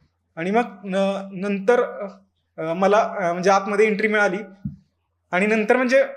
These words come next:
मग मात्र जेव्हा माझ्या क्षमता दिसल्या, त्यानंतर म्हणजे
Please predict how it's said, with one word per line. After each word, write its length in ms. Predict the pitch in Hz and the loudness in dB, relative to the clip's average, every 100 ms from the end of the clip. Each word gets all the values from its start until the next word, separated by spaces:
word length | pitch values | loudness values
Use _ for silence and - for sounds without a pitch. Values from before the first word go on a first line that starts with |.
| 190 | -4
मग 180 | 196 247 | -2 2
मात्र 300 | 269 262 262 208 139 190 | 2 4 4 4 -2 0
जेव्हा 180 | 214 226 | 2 2
माझ्या 160 | 240 | 2
क्षमता 320 | 240 262 226 233 | 0 0 2 0
दिसल्या, 340 | 233 196 143 | 0 2 2
त्यानंतर 600 | - 175 185 185 202 214 208 _ _ _ _ | 2 -4 -4 -2 0 0 -4 _ _ _ _
म्हणजे 460 | 175 180 190 196 196 | -8 -2 0 0 -2